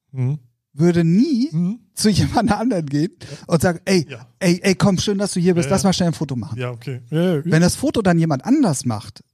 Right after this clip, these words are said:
Speaker 2: äh, wenn's
Speaker 1: Ja.
Speaker 2: jetzt, keine Ahnung, Presse oder der Clubbesitzer oder was weiß ich ist, dann würd's mich nicht stören. Aber ich selber würde nie auf die Idee kommen, dann zu sagen, "Ey, ich zück mal kurz das Handy, ich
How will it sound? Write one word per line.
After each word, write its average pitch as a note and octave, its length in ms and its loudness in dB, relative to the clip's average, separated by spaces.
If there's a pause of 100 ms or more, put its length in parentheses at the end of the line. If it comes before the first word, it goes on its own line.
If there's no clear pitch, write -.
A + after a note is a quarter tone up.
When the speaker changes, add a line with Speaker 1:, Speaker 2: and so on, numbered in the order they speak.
(180)
Speaker 2:
äh, C3 120 -10 (280)
wenn's A2+ 220 -6
Speaker 1:
Ja. A#2 60 -4
Speaker 2:
jetzt, - 340 -12
keine A2 240 -10
Ahnung, B2 200 -8
Presse C3+ 460 0
oder B2+ 200 2
der B2 120 0
Clubbesitzer C3+ 640 -2
oder C3 140 2
was C#3+ 140 2
weiß C3+ 100 0
ich D#3 180 -2
ist, A2+ 240 -2 (220)
dann D3+ 160 4
würd's F#3+ 160 2
mich F3+ 140 0
nicht F3+ 140 2
stören. A2+ 260 -2 (220)
Aber B2+ 180 -4
ich B2+ 120 -4
selber G3+ 320 2
würde D#3+ 220 4
nie A3+ 160 4
auf G#3 100 -4
die E3+ 120 -2
Idee F3+ 180 0
kommen, D#3 180 2
dann C3+ 140 2
zu C3 100 -6
sagen, C3+ 240 -2
"Ey, C#3+ 140 -2
ich C3 120 -2
zück - 200 -2
mal F3 80 2
kurz F3+ 160 0
das - 180 -2
Handy, F3 320 2
ich A#2+ 180 -4